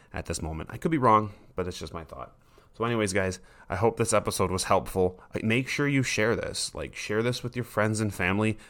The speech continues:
Again, this isn't about likes. This isn't about, uh, subscribing. There's nothing like that. This is about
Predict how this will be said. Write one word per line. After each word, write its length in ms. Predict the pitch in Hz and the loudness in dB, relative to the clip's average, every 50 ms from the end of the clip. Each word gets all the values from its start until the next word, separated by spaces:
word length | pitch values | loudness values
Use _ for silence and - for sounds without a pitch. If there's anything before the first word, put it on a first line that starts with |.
| - - | -12 -2
Again, 200 | 101 117 107 101 | 0 2 2 4
this 160 | 98 - - | 4 2 2
isn't 220 | 98 101 127 127 | 4 4 6 6
about 280 | 120 110 110 110 - - | 8 8 8 8 6 6
likes. 320 | 90 90 95 98 - - | 2 0 0 0 -2 -4
This 160 | - - 82 92 | -6 -4 -6 -4
isn't 140 | 92 104 107 | -4 -2 0
about, 400 | 95 101 101 92 - - - - - | 4 4 4 4 2 -4 -10 -4 -2
uh, 140 | 95 90 87 | -2 -2 0
subscribing. 680 | 87 - 104 - - - 101 90 92 95 92 95 95 90 | 0 -2 0 0 0 0 2 2 2 2 2 0 0 -2
There's 140 | 90 85 | -2 -2
nothing 320 | 92 92 87 - 101 98 95 | -2 -4 -4 -4 -4 -2 -2
like 200 | 92 90 - - | -2 -2 -2 -2
that. 280 | 90 85 85 82 - - - - - - - - - - - _ - - - | -2 -2 -2 -2 -4 -8 -16 -20 -20 -20 -20 -20 -20 -20 -20 _ -18 -6 -4
This 180 | 107 104 98 | -2 -2 0
is 80 | 120 123 | 0 0
about 440 | 113 101 104 95 95 90 87 - | 4 4 6 6 6 4 2 0